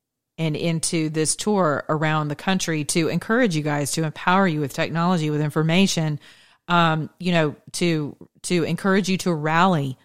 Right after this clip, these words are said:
on the local level so that you can exercise your power, because President Trump was right. You hold the power. This is your country.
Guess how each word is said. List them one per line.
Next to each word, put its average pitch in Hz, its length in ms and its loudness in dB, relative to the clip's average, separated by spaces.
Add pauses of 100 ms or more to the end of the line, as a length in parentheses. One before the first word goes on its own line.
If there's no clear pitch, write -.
(280)
on 165 120 2
the 160 80 2
local 160 380 4
level 147 640 0
so - 160 -18
that 156 240 -2
you 190 100 0
can 175 360 -2
exercise 170 600 0
your 180 320 6
power, 214 400 4
because 143 220 -4
President 170 400 -2
Trump 160 220 0
was 151 120 -2
right. 165 420 4 (540)
You 208 380 4
hold 170 340 4
the 165 60 0
power. 175 560 2
This 175 220 0
is 151 240 0
your 185 280 6
country. 160 840 0